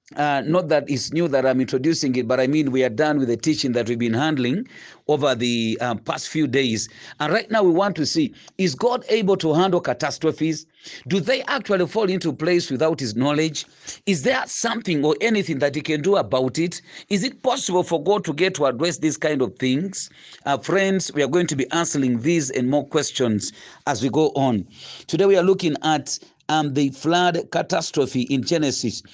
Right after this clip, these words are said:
The general topic is entitled, "How the Lord Deals with Catastrophes and Hard Times in Life."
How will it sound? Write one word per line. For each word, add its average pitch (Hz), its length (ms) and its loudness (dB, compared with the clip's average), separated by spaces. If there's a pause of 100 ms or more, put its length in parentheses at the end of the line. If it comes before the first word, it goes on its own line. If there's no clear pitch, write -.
(200)
The 143 100 2
general 180 220 2
topic 180 400 -2
is 135 100 -2
entitled, 175 560 0
"How 170 320 0
the 143 140 0
Lord 160 280 2
Deals 170 380 4
with 165 260 2
Catastrophes 143 840 0 (560)
and 151 560 2
Hard 180 300 -2
Times 180 500 0 (100)
in 147 280 2
Life." 156 420 0